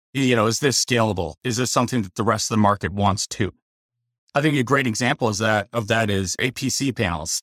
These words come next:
you know, which is a sandwich insulation that's used on high rises. That in the U K, there's been a number of high profile, uh, uh,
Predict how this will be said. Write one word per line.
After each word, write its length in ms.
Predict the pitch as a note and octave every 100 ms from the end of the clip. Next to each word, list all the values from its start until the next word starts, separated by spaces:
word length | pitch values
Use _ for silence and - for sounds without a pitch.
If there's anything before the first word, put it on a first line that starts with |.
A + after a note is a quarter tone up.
| -
you 100 | -
know, 80 | E3
which 140 | D3 D#3+
is 240 | C3+ -
a 180 | C3 C#3
sandwich 460 | A#2+ D#3+ D3+ D#3 -
insulation 920 | D3+ C3+ - A#2+ E3+ A3+ B2 A2 A2
that's 240 | A#2+ G#2
used 400 | A#2 B2 C3 A#2
on 140 | C3+ A2
high 180 | A#2
rises. 640 | C3 F#2+ D2 - - - - _ _
That 480 | - G#2+ G2 E2+ - -
in 680 | A#2 A#2 A2+ A2+ A2+ G#2+ G2+
the 80 | G#2
U 160 | A#2
K, 340 | A2 C3 D3 A2+
there's 240 | G#2+ G2
been 160 | - G#2+
a 40 |
number 460 | G2 A#2 A#2 G#2+ G2
of 360 | F#2+ G2 - - _ _ -
high 200 | B2 C3
profile, 1040 | - C3 C3 B2 A#2+ A#2 A#2 A2+ A2+ A2
uh, 400 | A2 A2 G#2+ G2+
uh, 400 | G2+ G2 G2 G2